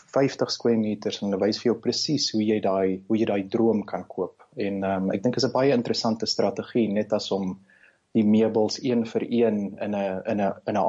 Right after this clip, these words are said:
area te sit. So hulle, hulle fokus baie daarop om vir jou die, die end vision te verkoop.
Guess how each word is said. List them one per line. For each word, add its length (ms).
area 220
te 120
sit. 220
So 120
hulle, 320
hulle 140
fokus 340
baie 180
daarop 320
om 120
vir 100
jou 120
die, 280
die 160
end 260
vision 340
te 100
verkoop. 420